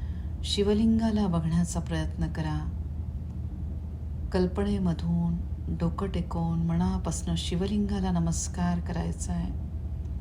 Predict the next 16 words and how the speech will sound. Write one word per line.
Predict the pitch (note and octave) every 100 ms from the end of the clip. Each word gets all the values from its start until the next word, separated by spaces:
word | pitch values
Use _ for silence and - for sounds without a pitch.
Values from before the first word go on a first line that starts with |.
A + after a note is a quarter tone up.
| - - - - - - -
प्रत्येक | F3+ F3 - F#3+
क्षणाला | - G#3+ G#3 A3 A3+
शिवशक्तीचे | G#3+ F#3+ F#3 F3 F#3 - A3+ G#3+ - E3+
खूप | - F3+
आभार | E3+ D#3 D#3+ F3+ F#3 F#3
मानायचे. | F3+ E3 E3 E3+ E3 E3 E3 - - - - - - - - - - - - - - - - - - - - - -
शिवशक्ती | - G3 F3+ F3+ F3+ F3 - G#3
रूपी | G3+ F3 E3+ E3
वैश्विक | E3 E3 - G3 G3
शक्तीचे | - F#3 F3+ - G3+ F#3 F#3+
आपल्या | E3+ - D#3+ D#3+
सगळ्यांना | - E3 E3 F3+ F3+ E3+
भरभरून | D#3 D#3+ D3+ D#3+ F#3 G3
आशीर्वाद | F3 D#3+ - E3+ E3+ F#3 F#3 E3+
मिळत | E3 D#3 D3
आहेत. | D3+ - -